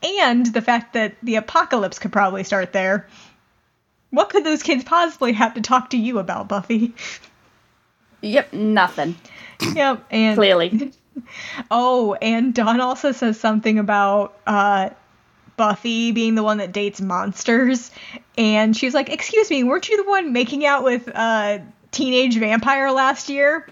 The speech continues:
Speaker 1: Mm-hmm, that's what I thought. It's like, oh,
Speaker 2: Burn.
Speaker 1: snap. Um,
Speaker 2: <laughs>
Speaker 1: but Xander's like,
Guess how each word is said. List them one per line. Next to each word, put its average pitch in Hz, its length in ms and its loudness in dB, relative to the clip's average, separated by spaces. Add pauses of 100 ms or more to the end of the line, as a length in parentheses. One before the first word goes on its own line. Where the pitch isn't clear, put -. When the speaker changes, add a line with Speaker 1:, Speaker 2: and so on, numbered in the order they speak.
Speaker 1:
Mm-hmm, 302 420 -2
that's 311 180 -10
what 262 80 6
I 233 80 4
thought. - 320 -4 (920)
It's - 100 -10
like, 208 140 0
oh, 233 480 -2
Speaker 2:
Burn. 170 540 2
Speaker 1:
snap. - 120 -20 (720)
Um, 214 600 0 (380)
Speaker 2:
<laughs> - 360 -14
Speaker 1:
but 208 540 2
Xander's 220 500 0
like, 233 320 0